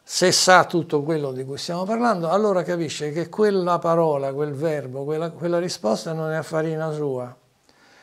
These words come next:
Gliel'ha mandata un defunto, quello a cui aveva chiesto qualcosa o anche a cui non gli aveva chiesto nulla. Questo è particolarmente evidente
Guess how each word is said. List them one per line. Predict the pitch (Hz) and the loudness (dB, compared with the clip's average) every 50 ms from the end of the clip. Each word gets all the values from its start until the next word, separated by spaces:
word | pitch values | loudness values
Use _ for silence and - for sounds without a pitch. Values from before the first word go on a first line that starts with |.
| _ _ _ _ | _ _ _ _
Gliel'ha | - 151 160 165 170 170 165 | -8 -4 -2 0 2 2 0
mandata | 165 160 156 160 160 165 165 160 151 147 | 0 -2 -4 -4 -2 -2 -2 -2 -2 -4
un | 143 147 147 | -6 -6 -6
defunto, | 147 151 147 - 175 180 180 170 165 139 - 147 147 147 - - | -6 -6 -6 -6 -6 -6 -4 -6 -6 -8 -8 -10 -10 -10 -12 -12
quello | - 175 165 160 156 | -8 -6 -4 -4 -4
a | 156 151 | -4 -6
cui | - 175 170 156 147 | -6 -6 -4 -2 -2
aveva | 147 147 147 | 0 0 0
chiesto | 151 165 160 156 - - 165 160 | -2 -2 -4 -4 -4 -4 -2 -2
qualcosa | 160 165 165 165 226 233 214 175 175 | 0 -2 -2 0 0 0 0 0 -2
o | 170 185 | -4 -4
anche | 214 214 190 196 196 | -4 -6 -6 -6 -6
a | 175 | -8
cui | - - 202 214 202 | -6 -6 -4 -4 -2
non | 185 175 170 | -2 -4 -4
gli | 165 | -4
aveva | 165 165 165 165 160 160 | -4 -2 -2 -2 -2 -2
chiesto | 156 170 170 165 - - 160 151 | -2 -4 -4 -6 -6 -8 -10 -8
nulla. | 147 139 131 127 123 127 127 127 127 131 131 - _ _ _ _ _ _ _ _ _ _ - - - - - - - - - - - - - - - - _ _ _ | -8 -8 -8 -8 -8 -8 -8 -10 -12 -16 -20 -20 _ _ _ _ _ _ _ _ _ _ -20 -20 -20 -20 -20 -20 -20 -20 -20 -20 -20 -20 -20 -20 -20 -20 _ _ _
Questo | - - 240 233 - - - 185 | 4 6 6 6 6 4 2 -2
è | 170 | -2
particolarmente | 170 - 170 165 170 - 190 175 185 180 185 180 180 190 214 226 220 208 220 185 | 0 0 -2 0 0 -2 0 2 4 4 4 4 2 2 0 0 0 0 -2 -4
evidente | 180 180 185 175 160 143 131 127 127 127 123 - 160 170 170 165 170 | -2 -2 -2 0 0 -2 -2 -4 -8 -10 -10 -8 -8 -8 -8 -8 -12